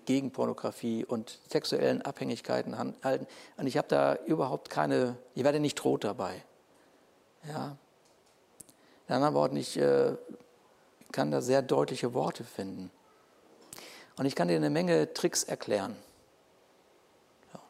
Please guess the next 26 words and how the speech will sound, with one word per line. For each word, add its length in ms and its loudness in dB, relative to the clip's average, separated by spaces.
Was 180 -4
man 100 -6
machen 280 -2
muss 340 0
und 80 -6
wie 80 2
man 200 -2
machen 220 -2
muss 200 -2
und 80 -8
wie 40 -6
man 120 -4
sich 80 -10
verhält 400 2
und 80 -6
bla, 180 -2
bla, 160 -4
bla, 220 0
bla, 140 -6
bla, 180 -8
bla, 200 0
bla, 160 -2
bla, 220 0
bla, 340 0
bla, 280 0
bla. 580 -4